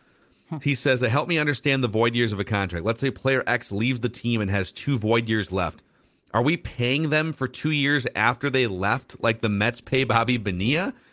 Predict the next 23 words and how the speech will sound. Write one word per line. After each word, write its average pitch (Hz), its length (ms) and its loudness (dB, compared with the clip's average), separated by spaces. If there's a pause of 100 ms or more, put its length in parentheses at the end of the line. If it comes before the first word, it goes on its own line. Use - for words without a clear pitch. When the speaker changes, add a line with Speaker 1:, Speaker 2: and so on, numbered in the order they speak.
(240)
Speaker 2:
Do 110 100 2
we 135 140 4
pay 135 300 0
that 156 220 2
even 139 260 0
if 143 120 -2
they 139 140 2
sign 117 340 0
with 127 120 0
a 110 40 2
new 117 140 2
team? 120 420 -2
Big 135 220 -2
fan 131 160 0
of 123 80 -2
the 113 60 -2
show. 117 220 0
Thanks 110 260 -2
for - 40 -18
the 101 60 -8
great 92 160 0
content. 80 460 -8
So, 107 340 0